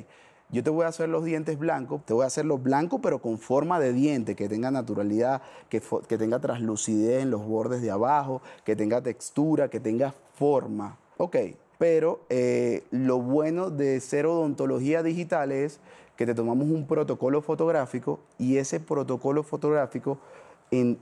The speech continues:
tomamos fotos de tu cara y nuestros diseños de sonrisa en Dentology son personalizados porque yo pongo una galería de dientes de acuerdo a tus rasgos faciales. Entonces son sonrisas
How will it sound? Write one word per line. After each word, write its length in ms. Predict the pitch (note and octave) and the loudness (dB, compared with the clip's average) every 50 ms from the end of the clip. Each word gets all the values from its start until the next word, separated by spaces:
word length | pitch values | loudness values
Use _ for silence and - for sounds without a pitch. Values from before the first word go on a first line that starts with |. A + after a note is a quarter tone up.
| - _ | -6 _
tomamos 360 | - A#2 A#2 A#2 C3 C#3+ C#3 | 0 0 2 2 2 0 0
fotos 360 | - - D#3 D3+ D3+ - E3 D#3 | 0 0 2 2 2 2 0 0
de 100 | D#3 D3+ | 0 0
tu 120 | D#3 E3+ | 0 -2
cara 380 | D3+ D3+ C3 A#2+ A#2 A#2+ B2+ C#3 - - - - - - _ _ | 0 0 0 2 2 0 -2 -2 -6 -12 -20 -20 -20 -20 _ _
y 140 | B2+ B2+ C3 | 2 4 6
nuestros 500 | C3 C3 C#3 C#3 C3+ C3+ - C3+ C3 B2+ | 6 4 4 2 0 -2 -2 -2 -2 -2
diseños 460 | B2 B2 - - C#3 C#3 D3+ E3 E3+ | -2 -2 -2 -2 0 0 0 0 0
de 80 | E3 C#3 | -2 -2
sonrisa 460 | - B2+ B2 A#2+ C3+ C#3 C3+ - D#3+ | -2 -2 -2 0 0 -2 -2 -2 -2
en 60 | D#3 | -2
Dentology 340 | C#3+ B2+ A#2+ C#3 C#3 D3+ C#3+ | -2 -2 0 0 0 0 0
son 240 | C3+ - B2+ B2 B2 | 0 -2 -4 -4 -2
personalizados 1000 | - D3 D3 C3+ C3 - - B2+ A#2 A2+ G#2+ G#2 G#2 - C#3 C3+ A#2+ G#2 G2 - | 0 0 0 0 0 -4 -4 -4 -2 -2 -2 -2 -2 -2 -2 0 0 -2 -4 -6
porque 360 | - G2 G2+ G#2+ A2 G#2 - - - - - - | -8 -8 -6 -4 -6 -6 -6 -10 -16 -20 -20 -12
yo 180 | - - A#2 A#2 | -6 -4 -4 -2
pongo 260 | A#2+ D3+ D3 D3+ D#3 | 0 0 0 2 2
una 160 | D#3 D#3+ D#3 | 2 0 2
galería 500 | C#3+ C3 B2 A#2+ A2+ A2+ A#2 B2 C#3 D3 | 2 0 0 0 0 0 0 0 2 2
de 140 | D3 D3 D3 | 2 2 2
dientes 420 | C#3+ D3 D3+ C#3 C3 A#2+ A#2+ C#3 C3+ | 2 2 2 0 0 -2 -2 0 0
de 100 | B2+ A2+ | 0 -2
acuerdo 540 | G#2+ - A2+ A#2 A#2 A#2+ B2 B2+ C#3 D3+ - | -2 -2 0 0 0 0 0 -2 -2 -4 -4
a 120 | - A#2 A2+ | -4 -6 -6
tus 140 | - A2+ A2+ - | -6 -8 -6 -4
rasgos 340 | A2+ A2 A2+ A#2 B2+ C3+ C3 | -2 -2 -2 -2 -4 -6 -6
faciales. 580 | - - A2 - - - A#2+ G2+ F#2+ G2 G2 - - - - - - - - | -8 -8 -8 -4 -2 0 0 -2 -2 -6 -10 -14 -18 -20 -20 -20 -18 -8 -6
Entonces 320 | - G3 A#2 A2 C3 C3+ | -4 -4 -2 -4 -4 -2
son 160 | C#3 C#3+ C#3+ C3+ | -2 -2 -2 0
sonrisas 680 | - D3 C#3+ C3+ C#3 D3+ D#3 D#3+ E3 F3 E3+ - | 0 0 0 2 2 2 2 2 0 -2 -4 -4